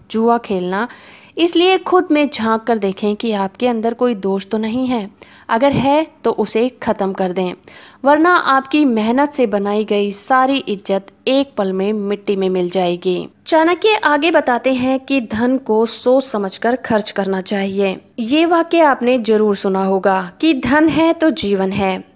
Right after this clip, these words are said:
बिना धन के तो हम सब कंगाल हैं। बात बिल्कुल पते की है, बिना धन के ना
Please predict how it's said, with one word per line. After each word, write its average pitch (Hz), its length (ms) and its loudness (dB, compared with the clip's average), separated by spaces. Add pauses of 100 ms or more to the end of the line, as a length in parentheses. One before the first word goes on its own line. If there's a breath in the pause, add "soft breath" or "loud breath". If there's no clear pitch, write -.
बिना 220 360 0
धन 247 220 2
के 240 120 0
तो 240 120 0
हम 233 240 0
सब 247 320 -4
कंगाल 196 500 0
हैं। 190 280 -4 (580 loud breath)
बात 320 280 2
बिल्कुल 320 340 0
पते 220 340 0
की 214 160 -4
है, 196 440 -4 (100)
बिना 220 360 0 (120)
धन 233 220 0
के 220 240 0
ना 196 260 -2